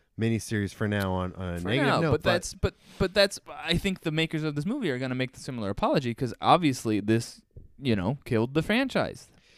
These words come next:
Speaker 1: Yes.
Speaker 2: It's been twenty-one years,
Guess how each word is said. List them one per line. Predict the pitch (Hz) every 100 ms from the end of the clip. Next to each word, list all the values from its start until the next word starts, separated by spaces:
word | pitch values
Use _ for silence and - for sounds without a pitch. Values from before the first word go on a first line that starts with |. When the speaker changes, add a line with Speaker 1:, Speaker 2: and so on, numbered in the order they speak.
| - _
Speaker 1:
Yes. | 92 120 - - - - - _ _
Speaker 2:
It's | 135 -
been | 135 147 165 165
twenty-one | - - 135 165 175 175 190 185
years, | 208 262 165 - -